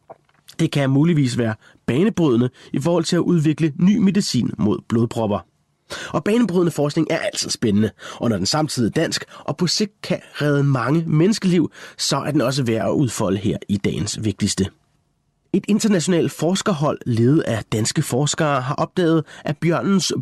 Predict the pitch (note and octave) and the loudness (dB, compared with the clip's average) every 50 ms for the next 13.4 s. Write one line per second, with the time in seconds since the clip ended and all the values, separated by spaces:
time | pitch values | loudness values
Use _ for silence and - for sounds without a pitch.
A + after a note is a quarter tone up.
0 | - - D3+ D3 F3 G#3+ - - - G3+ F3+ E3+ D#3 C#3 B2+ - - E3 - _ | -2 0 2 2 2 2 0 -2 -2 0 2 2 2 0 0 -2 -4 -6 -6 _
1 | - - G3+ F#3 - A#3+ A#3+ G#3+ - D3 A2+ A2 _ - - - - - - - | -6 -4 -4 -4 -2 -2 -2 -2 -2 -2 -4 -6 _ -18 -20 -20 -18 -14 -8 -4
2 | F#3 E3+ D3 B2+ D#3+ E3+ E3+ F#3+ - - - A3+ - G#3+ G3+ - - D3+ C#3+ - | -2 -2 -2 0 -2 0 0 0 0 0 0 0 0 0 0 0 0 0 0 0
3 | - - E3+ - D3+ D3+ C#3+ - - - - C3 B2 - - E3 D3 E3 F3 D3+ | 0 0 2 2 4 2 2 2 0 0 0 -2 0 0 0 0 2 4 2 2
4 | C#3 _ - - - - - - - F#3 - - E3 D#3+ - - - - - - | 0 _ -10 -20 -20 -20 -8 -2 0 0 2 2 2 2 0 -2 -4 -4 -2 0
5 | A3 - - D3+ _ _ _ _ _ - - - - D#3 D3 D#3+ D3+ - - - | 0 0 0 -2 _ _ _ _ _ -12 -8 -2 0 2 2 2 2 0 0 0
6 | B3 A#3 - - _ _ _ - _ _ _ - B2+ G#2+ C2+ C#2+ G#2 G#2 G#2 _ | 0 0 0 -2 _ _ _ -20 _ _ _ 0 0 0 2 0 -2 -2 -4 _
7 | _ _ _ - B2 C3 D3 - - C3 A#2 A#2 G#2 - - - _ - - - | _ _ _ -4 -2 0 0 0 0 0 0 0 -2 -2 -4 -10 _ -20 -20 -18
8 | - - - - - - - - - G#3 G#3+ G3+ - G3+ F#3+ F3 D#3 _ - D3+ | -16 -16 -16 -16 -18 -20 -12 -4 0 0 0 2 2 0 0 0 -2 _ 0 2
9 | D#3+ F#3 E3+ - F3+ F#3 E3+ D#3+ D3+ D3+ D3 C3 - C3 C3+ C#3 D#3 F3 F#3+ - | 2 2 2 2 0 2 2 2 2 2 0 0 -2 -2 0 2 2 2 0 0
10 | G3+ F#3+ - - - - A#3 A3 - - - - A3 F3+ D3+ B2+ A2 A2+ _ - | -2 -2 -2 -4 -6 -4 -2 -2 -2 -4 -4 -2 0 0 0 0 -2 -4 _ -8
11 | - D#3+ - A3+ F3+ A#2+ A2+ - - G2 A2 - _ - A2 A2+ B2 - - D3 | -8 -6 -4 -4 -4 -4 -6 -6 -6 -10 -12 -10 _ -2 0 0 0 -2 -2 -4
12 | C#3 A#2+ C3+ C#3 - _ - - - - - A2+ - - - - - - G#2 G2+ | -4 -2 -4 -6 -8 _ -10 -8 -8 -4 -4 -4 -4 -4 -8 -12 -10 -6 -2 -2
13 | G2+ - - A#2+ A2+ B2 G#2 | -2 0 0 0 0 0 0